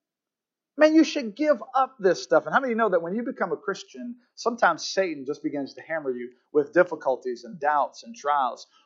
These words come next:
Or sometimes when you want to step up in your faith and you really start getting serious about reading the scriptures, you get serious about your faith at work or at school, you get serious about your faith, and, um,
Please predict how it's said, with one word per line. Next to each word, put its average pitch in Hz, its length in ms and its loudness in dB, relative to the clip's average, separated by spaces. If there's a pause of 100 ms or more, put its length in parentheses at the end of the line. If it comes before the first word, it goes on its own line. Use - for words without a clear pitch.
(120)
Or 202 480 8
sometimes 233 420 2
when 185 140 -4
you 247 160 0
want 247 280 2
to 196 140 -6
step - 500 -2
up 277 260 0
in 165 100 -4
your 160 160 0
faith 147 300 -2
and 156 80 -10
you 220 100 -8
really 214 140 2
start 202 260 -2
getting 170 180 -2
serious 160 560 -4
about 147 280 2 (220)
reading 190 380 0
the 160 80 -2
scriptures, 160 320 -6
you 202 80 -10
get 233 140 0
serious 226 340 -4
about 170 160 -2
your 156 120 0
faith 175 400 -2 (240)
at 151 180 0
work 160 300 2
or 143 120 0
at 160 120 -4
school, 175 320 0
you 180 80 -6
get 202 160 -2
serious 208 380 -4
about 151 200 -2
your 143 120 -4
faith, 151 340 -4 (360)
and, 160 160 -2
um, 139 240 0